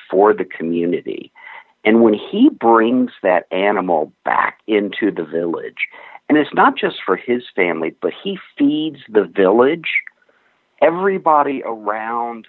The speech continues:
that village is praising him for the goodness of his catch, for the goodness of the meat that it gives,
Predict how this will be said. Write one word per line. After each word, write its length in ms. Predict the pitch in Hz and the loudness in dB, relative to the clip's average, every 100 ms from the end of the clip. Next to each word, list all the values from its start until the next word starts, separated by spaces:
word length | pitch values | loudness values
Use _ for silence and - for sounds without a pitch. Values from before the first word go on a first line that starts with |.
| - | -6
that 260 | 95 80 | -4 -4
village 560 | - 101 101 76 - - - | -8 -6 -6 -6 -10 -18 -14
is 140 | 87 _ | -16 _
praising 600 | - 104 113 98 92 87 | -8 -6 -6 -8 -12 -12
him 280 | 95 98 92 | -8 -8 -8
for 100 | - | -8
the 100 | 85 | -8
goodness 500 | 82 - 98 107 104 - _ - - - | -6 -2 -2 0 -4 -6 _ -20 -16 -4
of 140 | 90 | -4
his 160 | - 85 - | -4 -12 -12
catch, 400 | - 101 113 - - - _ _ _ _ | -2 0 0 -4 -14 -16 _ _ _ _
for 120 | 101 | -2
the 100 | 95 | -2
goodness 500 | 82 101 107 113 104 - - | -2 2 2 0 -4 -8 -2
of 300 | 95 87 - | 0 0 -6
the 100 | 85 | -8
meat 320 | 87 98 107 | -4 -4 -4
that 140 | 123 123 | -2 -2
it 160 | 117 | -2
gives, 440 | - 120 123 120 | 0 2 2 2